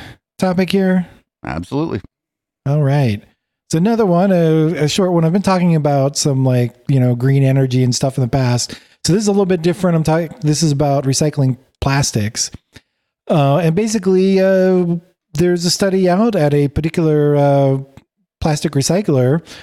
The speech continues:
Speaker 1: where they tracked some of the wastewater coming out of this recycling plant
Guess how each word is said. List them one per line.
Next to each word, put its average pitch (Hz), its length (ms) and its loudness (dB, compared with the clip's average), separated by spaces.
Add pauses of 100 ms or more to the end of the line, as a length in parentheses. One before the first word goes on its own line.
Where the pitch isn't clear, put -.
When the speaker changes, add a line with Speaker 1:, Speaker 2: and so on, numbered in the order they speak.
(340)
Speaker 1:
where 151 220 2
they 143 240 0
tracked 180 420 -4
some 170 220 0
of 156 40 2
the 143 160 0
wastewater 120 680 0
coming 135 240 0
out 123 140 0
of 113 140 -2
this 117 400 -2 (100)
recycling 127 560 -2
plant 104 340 -2